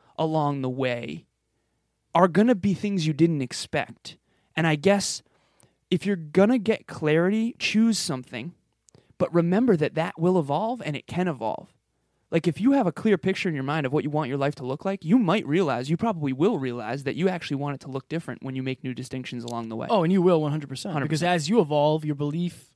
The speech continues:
Speaker 1: Right.
Speaker 2: your ambition, everything is going to evolve. And I think that I like the, the point that you made.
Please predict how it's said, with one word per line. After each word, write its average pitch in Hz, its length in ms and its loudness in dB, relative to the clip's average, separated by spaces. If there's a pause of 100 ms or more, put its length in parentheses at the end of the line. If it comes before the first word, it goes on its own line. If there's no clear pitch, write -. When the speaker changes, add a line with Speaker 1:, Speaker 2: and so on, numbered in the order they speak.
(220)
Speaker 1:
Right. 147 200 -4 (120)
Speaker 2:
your 165 140 2
ambition, 160 440 0
everything 175 300 -2
is 135 60 -4
going 143 200 -4
to 139 140 -6
evolve. 127 300 -6
And 170 80 -4
I 190 80 2
think 269 240 0
that 180 240 2
I 160 80 -2
like 180 180 0
the, 160 80 -4 (140)
the 160 80 -4
point 214 240 -2
that 165 140 -8
you 151 60 -4
made. 170 260 -2